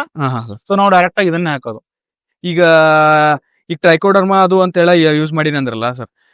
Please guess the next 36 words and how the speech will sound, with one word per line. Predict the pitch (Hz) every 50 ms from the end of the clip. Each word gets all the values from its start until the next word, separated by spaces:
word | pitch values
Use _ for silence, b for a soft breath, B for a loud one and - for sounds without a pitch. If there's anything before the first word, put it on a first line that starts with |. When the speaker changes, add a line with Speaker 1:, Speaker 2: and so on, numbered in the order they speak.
| _ -
Speaker 1:
ಅದು | 160 175
ಎಷ್ಟೆಷ್ಟು | 180 175 175 - - 220 - -
ಪ್ರಮಾಣದಾಗ | 208 202 196 190 180 170 170
ಯೂಸ್ | 143 135 131 120 120
ಮಾಡಿದ್ರಿ? | 117 104 107 104 104 - _ _ _ -
Speaker 2:
ಒಂದ್ | 131 143 170 190 190
ಕೆಜಿ | 185 190 196 190 214
ಟ್ರೈಕೋಡರ್ಮಾ, | 196 185 170 151 160 - - - 127 156 202 - _ _ _ -
Speaker 1:
ಹಾ, | 131 113
ಸರ್. | 101 107 101 _ _ -
Speaker 2:
ಒಂದ್ | 156 165 196 208 196 214 214 214 214
ಲೀಟರ್ | 196 190 180 190 214 214
ಸೂಡೋಮೋನಾಸ್. | 190 180 170 170 165 160 151 139 127
Speaker 1:
ಸೂಡೋಮೋನಾಸ್, | 117 - - 90 95 110 - -
ಹಾ, | 127 113
ಸರ್. | - 104 101 _ _ -
Speaker 2:
So | 185 185 180
ಅದು | 180 180 180 180 180 175 170 165 160 156 151 147 143 143 143 147 143 _ _ -
ಒಂದು | 156 165 190 196 190 185 175 170 156 147
ಜೀವಾಣು | 139 131 160 175 185 190 202 202 202 190 180 120 147
ಬಾಟಲ್ | 151 151 147 165 165
ಬರುತ್ತೆ, | 156 143 135 127 147
ಅದನ್ನ | 135 135 151 165 160
ಹಾಕಿದೀವಿ. | 147 139 - 147 127 123 135 170 226
Speaker 1:
ಹಾ, | 262 - 143 131
ಸರ್. | 123 117 107 107
Speaker 2:
ಮತ್ತೆ | 160 147 - 185
ಒಂದ್ | 170 160 165 180 196 190 196
ಕೆಜಿ | - - 180 175 180 202
ಬೆಲ್ಲ | 165 170 170 165
ಹಾಕಿದೀನಿ. | 151 143 135 - 127 120 131 165
Speaker 1:
ಹಾ. | 226 277 - _ -
Speaker 2:
ಆ, | 120 120 120 - - 151 147 147 151 -
ಐದು | 156 175 208 208 196
ಲೀಟರ್ | 196 190 247
ಗೋಮೂತ್ರ. | 254 208 185 165 143 127 -